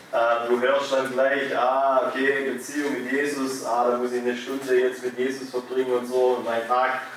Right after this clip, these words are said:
hat nur vierundzwanzig Stunden, ein paar davon schlafe ich, dann muss ich noch arbeiten und sonst irgendwas. Aber ich will dir sagen,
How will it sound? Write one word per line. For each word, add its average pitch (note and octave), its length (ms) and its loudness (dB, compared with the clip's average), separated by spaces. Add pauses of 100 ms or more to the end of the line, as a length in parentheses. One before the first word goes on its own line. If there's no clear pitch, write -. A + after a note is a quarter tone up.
(260)
hat B2+ 220 2
nur B2+ 120 -2
vierundzwanzig C3+ 720 -2
Stunden, C3 560 -2
ein B2 200 0
paar C3 220 4
davon A#2+ 400 -2
schlafe B2+ 420 2
ich, B2 100 -4
dann B2 160 0
muss C3 140 -2
ich B2+ 100 -4
noch B2 320 4
arbeiten B2 400 0
und A#2+ 100 -8
sonst C3 280 -6
irgendwas. A2 420 2 (380)
Aber - 120 2
ich D3+ 120 0
will D#3 100 2
dir C#3+ 160 0
sagen, D3 480 2